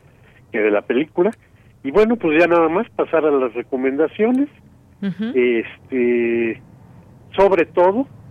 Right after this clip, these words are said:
Speaker 1: el, el día de, el domingo estará La Jaula de Oro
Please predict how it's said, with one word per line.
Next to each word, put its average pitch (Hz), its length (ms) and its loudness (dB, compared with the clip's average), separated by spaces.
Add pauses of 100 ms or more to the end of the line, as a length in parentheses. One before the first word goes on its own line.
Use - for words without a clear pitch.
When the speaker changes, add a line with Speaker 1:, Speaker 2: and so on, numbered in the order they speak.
(580)
Speaker 1:
el, 120 1200 0 (640)
el 123 160 -8
día 160 260 0
de, 139 1080 0 (640)
el 147 120 -2
domingo 185 540 -2 (420)
estará 147 340 -2
La 165 140 2
Jaula 160 340 0
de 156 120 0
Oro 185 200 0